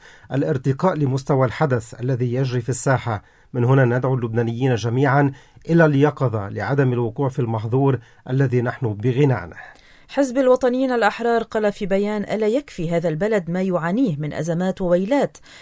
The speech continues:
Speaker 2: ألا يكفينا سقطات على كل المستويات السياسية والاقتصادية؟ لماذا يحاول البعض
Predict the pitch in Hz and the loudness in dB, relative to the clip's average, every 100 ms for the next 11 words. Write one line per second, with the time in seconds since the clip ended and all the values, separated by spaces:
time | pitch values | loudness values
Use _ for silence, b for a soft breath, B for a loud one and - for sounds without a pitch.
0 | B 262 277 277 - - 311 294 240 226 | B 4 6 4 2 2 2 2 -2 -4
1 | 220 226 220 208 196 165 175 180 175 175 | -4 -2 -2 0 -2 -2 -2 -4 -6 -6
2 | 175 - 180 175 180 185 - 190 185 - | -8 -4 -2 0 -2 -6 -6 -4 -4 -4
3 | 190 185 180 - 185 208 190 285 220 180 | -2 0 -2 -6 -8 -4 -2 -2 0 0
4 | 151 B B B 240 294 320 269 262 247 | 0 B B B -2 0 2 2 2 0
5 | - 339 180 165 160 202 190 | -4 -2 0 0 2 2 2